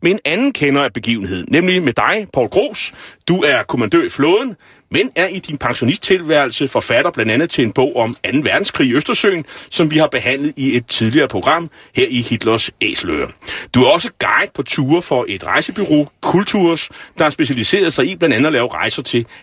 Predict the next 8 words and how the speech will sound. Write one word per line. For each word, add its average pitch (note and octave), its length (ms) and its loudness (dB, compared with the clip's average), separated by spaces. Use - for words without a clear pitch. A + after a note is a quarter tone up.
anden C3+ 260 0
verdenskrig, B2+ 500 0
slagmarker, C#3 680 2
og C#3 160 -2
du E3 80 4
har D#3 100 4
været C#3+ 240 2
mange C3 540 0